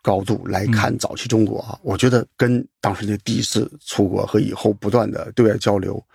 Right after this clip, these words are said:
Speaker 1: 是有极大的这个关系的。
Speaker 2: 嗯，比如说从这个学术本身上，因为我们知道其实日本它属于也是有自己的这个考古传统，同时在亚洲是一个考古大国。
Speaker 1: 对，对，对。
Speaker 2: 那直到今天我们看在中亚，
Speaker 1: 对。
Speaker 2: 对吧？佛教考古上
Speaker 1: 对。
Speaker 2: 其实也有大量的日本学者在投入其中。我不知道像你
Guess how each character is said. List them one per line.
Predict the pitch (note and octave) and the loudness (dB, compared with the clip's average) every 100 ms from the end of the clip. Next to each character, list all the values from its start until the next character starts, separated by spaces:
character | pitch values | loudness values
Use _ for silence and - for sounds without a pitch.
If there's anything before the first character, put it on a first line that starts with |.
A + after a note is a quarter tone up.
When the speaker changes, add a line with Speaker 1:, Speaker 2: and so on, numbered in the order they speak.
| - _ | -20 _
Speaker 1:
是 | - | -2
有 | G#2 | -2
极 | - G#2+ | 0 2
大 | G#2 A2+ | 2 2
的 | G#2 | 0
这 | G2+ | -6
个 | F2+ | -8
关 | - G2 F#2+ | -2 -2 -2
系 | - - | -6 -8
的。 | - | 0
Speaker 2:
嗯， | C3 A#2+ G2 F#2+ G2 - | 4 4 2 -6 -10 -4
比 | |
如 | A2 | -2
说 | C3 | 0
从 | D3+ A#2+ | 0 0
这 | B2+ | 0
个 | C#3+ G#2 G2 - _ _ | 0 -2 -6 -16 _ _
学 | - C3+ | 0 4
术 | F3 | 4
本 | C3 F#2+ | 2 0
身 | C3+ D3+ | 2 2
上， | D#3+ A#2 | 2 2
因 | |
为 | D#3 | 4
我 | A#2+ | 2
们 | |
知 | G2 | 2
道 | C3+ E3 | 0 2
其 | - | 2
实 | C#3 | 0
日 | E3 | 0
本 | D#3+ F#2 F2 | -2 -4 -6
它 | B2+ | -4
属 | B2+ G2+ | -2 -2
于 | G2+ | -2
也 | G#2+ F#2 | -4 -2
是 | - | -2
有 | G#2+ | 0
自 | - | 0
己 | A2 | -4
的 | G2 | -4
这 | G#2 | -10
个 | |
考 | G2+ B2 | -4 -2
古 | B2 | -2
传 | G#2+ G#2 G#2 | -4 -4 -4
统， | G#2 | -4
同 | F2+ A#2+ | 0 2
时 | |
在 | C3 | 2
亚 | B2+ C3 | 2 2
洲 | A2+ | 0
是 | A2+ | -2
一 | A2+ | -4
个 | |
考 | G#2 A2+ | -4 -4
古 | G#2+ | -4
大 | A#2 A2 | -6 -8
国。 | - E2+ - | -10 -16 -4
Speaker 1:
对， | - | 0
对， | G#2+ | 0
对。 | F2 | 0
Speaker 2:
那 | - | 0
直 | - | 4
到 | C3+ | 4
今 | B2 C3 | 4 4
天 | C#3 | 2
我 | |
们 | G2+ G2+ | 0 -6
看 | - A#2 | -2 -2
在 | G#2 A#2 | 0 0
中 | - D3 | 4 4
亚， | D3+ C3+ G#2 | 4 2 -2
Speaker 1:
对。 | |
Speaker 2:
对 | - | -8
吧？ | G2 | -8
佛 | - - A#2+ | -10 -2 2
教 | C3 | 2
考 | - | 2
古 | A#2 F#2 | 2 2
上 | - G#2 | -2 -6
Speaker 1:
对。 | - - - | -10 -20 -14
Speaker 2:
其 | - | -2
实 | A2 A2 A2+ | 0 0 -2
也 | - | 0
有 | A#2 | 2
大 | C#3 | 4
量 | C#3 A#2 | 2 2
的 | |
日 | A#2 | 0
本 | B2 G2+ | -2 -4
学 | - G#2 | -4 -6
者 | G#2+ | -6
在 | G#2+ | -6
投 | - | -6
入 | G2+ | -8
其 | G2 | -8
中。 | - - | -14 -8
我 | |
不 | A#2 | 0
知 | |
道 | F#3 | 2
像 | G#3+ | 2
你 | F#3 | 0